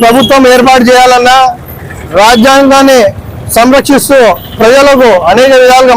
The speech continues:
మంచి చేయాలన్నా, అది కేవలం ఒక మంచి ప్రభుత్వంతోనే సాధ్యమవుతుంది. మనం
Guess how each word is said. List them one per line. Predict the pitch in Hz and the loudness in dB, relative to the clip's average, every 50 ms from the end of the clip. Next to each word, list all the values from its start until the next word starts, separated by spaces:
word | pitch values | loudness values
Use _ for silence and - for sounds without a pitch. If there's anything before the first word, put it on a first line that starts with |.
| 220 | 2
మంచి | 220 233 202 262 233 247 | 0 0 0 0 2 2
చేయాలన్నా, | 254 247 247 254 247 247 254 254 247 226 - - - - - - - 190 | 2 2 2 2 2 0 2 2 0 0 -2 -4 -14 -20 -18 -6 -4 -2
అది | 196 220 - - | -2 -2 0 0
కేవలం | 220 240 262 269 277 285 285 269 247 208 - - - - - - 208 | 0 2 2 2 2 2 0 0 -2 -4 -8 -14 -20 -20 -8 -6 -2
ఒక | 196 214 208 | -2 0 0
మంచి | 226 233 208 277 233 247 | 2 2 2 2 2 2
ప్రభుత్వంతోనే | 247 254 269 226 269 269 247 277 269 269 269 240 - 254 | 2 2 0 0 0 0 0 2 0 0 0 0 0 0
సాధ్యమవుతుంది. | 247 233 247 247 247 240 233 - - 233 220 190 175 - - - - - - - | 0 0 0 0 0 0 0 0 0 0 2 0 -2 -2 -6 -20 -20 -18 -6 -4
మనం | 202 226 254 | -2 0 2